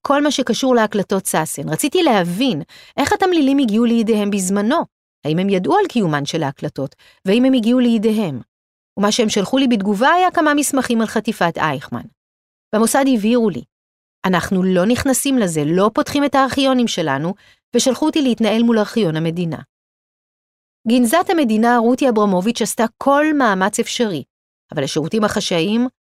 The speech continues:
לא עושים את הצעד הזה. כתב הארץ עופר אדרת נתן בזמנו במה לסירוב של המדינה לפתוח את המסמכים הקשורים לרצח קסטנר. תפסתי באחד הימים את שרת התחבורה מרב מיכאלי,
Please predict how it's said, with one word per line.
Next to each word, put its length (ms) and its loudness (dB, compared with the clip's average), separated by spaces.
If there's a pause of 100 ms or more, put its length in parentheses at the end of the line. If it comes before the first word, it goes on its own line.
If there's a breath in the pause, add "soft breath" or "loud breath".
לא 180 2
עושים 240 -2
את 100 -2
הצעד 400 -2
הזה. 200 -8 (800)
כתב 260 2
הארץ 360 2
עופר 280 0
אדרת 360 0
נתן 260 2
בזמנו 400 2
במה 400 2
לסירוב 420 -2
של 180 -2
המדינה 340 0
לפתוח 380 0
את 80 -2
המסמכים 460 -2
הקשורים 360 -2
לרצח 380 -2
קסטנר. 440 -4 (1040)
תפסתי 440 0
באחד 280 0
הימים 300 2
את 80 0
שרת 260 2
התחבורה 400 0
מרב 300 2
מיכאלי, 600 -4